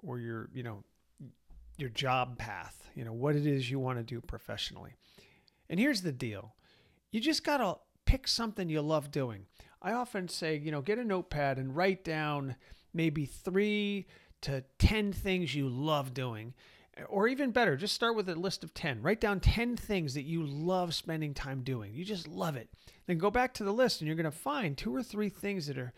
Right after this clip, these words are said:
sort of underline those things and they stand out to you as the top of the list.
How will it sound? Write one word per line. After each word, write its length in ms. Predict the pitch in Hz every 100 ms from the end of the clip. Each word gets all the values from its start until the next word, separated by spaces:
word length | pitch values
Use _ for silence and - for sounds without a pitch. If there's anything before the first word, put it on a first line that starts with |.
| -
sort 260 | - 226 233
of 120 | 165 - _ -
underline 540 | 220 202 156 143 135
those 220 | 127 117
things 400 | - 131 120 123
and 80 | 127
they 80 | 131
stand 460 | - - 185 180
out 280 | 175 160 -
to 120 | -
you 140 | 135 120
as 140 | 113
the 80 | 117
top 280 | - 143 127
of 60 |
the 100 | 139
list. 380 | 127 151 110 -